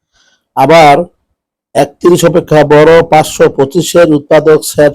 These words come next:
সমান বি। তাহলে তিনশো পনেরো সমান এক গুণ তিনশো পনেরো, তিন গুণ একশো পাঁচ,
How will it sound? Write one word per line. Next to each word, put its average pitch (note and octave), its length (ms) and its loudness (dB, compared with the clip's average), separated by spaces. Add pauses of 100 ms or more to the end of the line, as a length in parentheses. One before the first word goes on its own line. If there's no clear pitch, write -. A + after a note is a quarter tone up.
সমান D#3 280 0 (560)
বি। D3 180 2 (840)
তাহলে D#3+ 400 4 (640)
তিনশো F3 480 0
পনেরো E3+ 340 2 (160)
সমান D#3 340 2 (440)
এক D#3 180 2 (100)
গুণ F3 180 2 (140)
তিনশো E3 380 -2
পনেরো, D3 360 2 (800)
তিন F3+ 180 2 (140)
গুণ E3+ 280 2
একশো D#3 280 -2 (100)
পাঁচ, B2 240 2